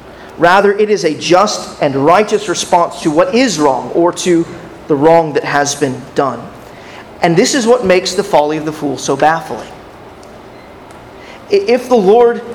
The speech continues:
is a God of vengeance, if he does respond to unrighteousness and wickedness with just and therefore fully appropriate judgment, then any contradiction of his character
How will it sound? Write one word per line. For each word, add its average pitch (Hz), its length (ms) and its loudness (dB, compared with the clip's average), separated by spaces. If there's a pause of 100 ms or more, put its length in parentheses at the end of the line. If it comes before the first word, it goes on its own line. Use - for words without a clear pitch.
(320)
is 170 140 -2
a 175 60 4
God 180 280 4
of 147 160 -4
vengeance, 135 720 -4 (600)
if 185 80 2
he 202 80 2
does 220 360 2
respond 208 580 0 (120)
to 196 200 0
unrighteousness 160 920 0
and 139 180 -2
wickedness 160 760 0
with 156 340 -4 (480)
just 185 520 0
and 147 140 -2
therefore 175 320 2
fully 277 400 2
appropriate 185 640 0 (800)
judgment, - 760 0 (640)
then 175 140 0 (180)
any 269 240 0
contradiction 165 880 -2
of 139 160 -4
his 135 220 -4
character 208 840 -2